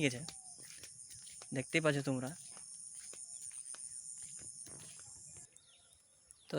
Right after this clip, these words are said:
দেখতে পাচ্ছ গাইস, আনতে ক্ষেত কিলা সব লোকের হারিয়ে গেছে, বুঝলে না? একদম একটুকু এবার সারটা দিয়ে দিলে আর দেখতে হবে না। তো হাই দেখো গাইস, কে জুতা গিলা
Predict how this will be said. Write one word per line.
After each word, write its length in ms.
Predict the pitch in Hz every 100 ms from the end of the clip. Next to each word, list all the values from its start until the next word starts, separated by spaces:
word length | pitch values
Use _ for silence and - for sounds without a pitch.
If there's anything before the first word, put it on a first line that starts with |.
| 143
দেখতে 220 | 147 180 180
পাচ্ছ 160 | 170 175 165
গাইস, 240 | 170 170 - - - - -
আনতে 180 | 147 156 -
ক্ষেত 160 | 151 -
কিলা 180 | 175 175 165
সব 120 | 165 - - - - -
লোকের 280 | 147 156 147
হারিয়ে 260 | 143 143 156 170
গেছে, 180 | 151 156 170 _ - - - - - - - -
বুঝলে 260 | 143 156 175 123
না? 60 | 131 - - - - - - - - - - - -
একদম 220 | 139 156 156 - - - - - - -
একটুকু 380 | - 156 - 160 170
এবার 140 | 156 -
সারটা 300 | 151 - 165 147
দিয়ে 140 | 160 160
দিলে 120 | 160
আর 60 | 143
দেখতে 200 | 147 - 147
হবে 160 | 147 143
না। 60 | 160 - - - - - - -
তো 40 | 127
হাই 100 | 151
দেখো 140 | 160 160 156
গাইস, 200 | 160 - - - - _ - - - - -
কে 80 | 147 143
জুতা 260 | 156 170 165
গিলা 200 | 165